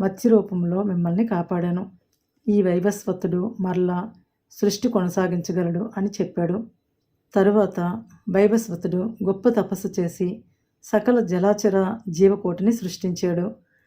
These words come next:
అని మార్కండేయుడు ధర్మరాజుతో వైవస్వతుని గూర్చి చెప్పాడు. ప్రస్తుతం నడుస్తున్నది వైవస్వత మన్వంతరం. అప్పుడు ధర్మరాజు మార్కండేయునితో, "ఓ మహర్షి, నువ్వు చిరంజీవివి,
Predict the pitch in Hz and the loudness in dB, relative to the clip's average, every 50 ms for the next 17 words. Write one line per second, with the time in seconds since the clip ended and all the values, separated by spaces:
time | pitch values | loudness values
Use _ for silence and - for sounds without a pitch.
0 | _ _ _ - 196 190 190 185 185 226 - - 185 185 185 180 - 208 196 190 | _ _ _ -2 0 0 2 0 0 -2 -4 -4 -2 -2 -4 -4 -2 -2 0 0
1 | 175 175 175 175 165 170 175 190 233 233 - - 180 175 185 196 190 185 175 160 | 0 0 0 -2 -2 -2 -4 -4 -4 -6 -6 -4 -2 0 0 0 0 0 -2 -4
2 | 165 165 - - 175 175 180 180 - _ _ _ _ _ _ _ - - 190 202 | -6 -6 -6 -4 -4 -4 -6 -8 -14 _ _ _ _ _ _ _ -2 4 6 6
3 | 220 226 233 233 - 208 175 - 170 165 175 170 165 175 170 - - 226 - 202 | 6 6 4 0 -2 -6 -4 -2 -2 -2 -2 -2 -2 -4 -4 -4 -6 -4 -2 -4
4 | 185 - - 175 170 170 170 220 - - _ _ _ _ _ _ _ _ _ _ | -2 0 0 0 0 0 -2 -4 -6 -10 _ _ _ _ _ _ _ _ _ _
5 | _ _ _ _ _ - 208 196 202 - - - 247 226 208 185 170 170 170 - | _ _ _ _ _ 0 0 0 -2 -2 0 2 4 4 4 4 2 -4 -6 -6
6 | - 196 175 175 165 170 175 175 220 - - _ _ _ _ _ _ _ _ _ | -4 -2 -2 -2 -2 -2 -2 -4 -4 -6 -10 _ _ _ _ _ _ _ _ _
7 | _ _ _ _ _ - 190 185 180 175 180 185 - - 175 170 - 208 202 185 | _ _ _ _ _ -2 0 2 2 2 0 -2 -4 -4 -4 -2 0 0 0 0
8 | 175 170 165 170 175 170 - 175 170 175 180 190 190 - _ _ _ _ _ _ | 0 0 0 0 -2 -2 -2 -4 -4 -4 -6 -8 -10 -14 _ _ _ _ _ _
9 | _ _ _ _ _ _ - 208 208 220 196 175 180 175 170 185 202 214 214 196 | _ _ _ _ _ _ -4 -2 2 2 0 2 2 0 2 2 4 4 2 2
10 | 175 - 180 175 175 185 - - - 185 185 185 185 - 202 185 175 180 175 175 | 0 -2 -4 -6 -6 -6 -8 -6 -4 -4 -2 -4 -2 -2 -2 -2 0 0 0 -2
11 | 175 170 165 190 180 175 180 220 - _ _ _ _ _ _ _ - 220 202 190 | -2 -4 -4 -4 -4 -4 -4 -8 -12 _ _ _ _ _ _ _ 0 2 2 2
12 | 185 170 170 185 - - - 190 180 208 233 233 - _ _ _ _ _ - 190 | 2 0 -2 -4 -6 -6 -6 -4 -2 -2 -2 -4 -8 _ _ _ _ _ -2 0
13 | 180 170 185 220 - - 160 170 185 185 170 180 180 180 175 180 180 190 226 - | 0 0 -2 -4 -2 -2 -2 0 0 0 0 0 0 0 0 -2 -2 -4 -4 -6